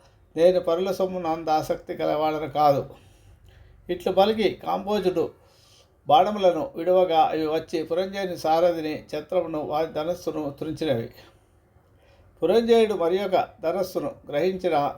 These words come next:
నారి గట్టి, రెక్కలతో కూడిన బాణములను పుచ్చుకొనిన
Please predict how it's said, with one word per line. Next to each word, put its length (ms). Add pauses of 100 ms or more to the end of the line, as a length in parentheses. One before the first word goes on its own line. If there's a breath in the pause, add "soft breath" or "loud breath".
నారి 320
గట్టి, 480 (100)
రెక్కలతో 640
కూడిన 420
బాణములను 600
పుచ్చుకొనిన 920